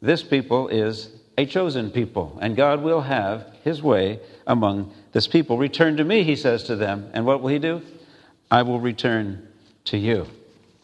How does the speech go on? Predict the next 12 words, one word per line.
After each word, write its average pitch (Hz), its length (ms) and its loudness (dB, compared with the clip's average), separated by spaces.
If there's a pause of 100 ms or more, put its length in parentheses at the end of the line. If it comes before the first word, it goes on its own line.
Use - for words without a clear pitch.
(160)
All 107 120 6
right, 156 180 2
that 131 100 2
was 127 100 -6
part 151 260 2
one. 151 420 -2
You, 113 240 -4
you 117 140 -4
made 143 180 4
it - 80 -10
through 160 160 -2
that. 156 560 -2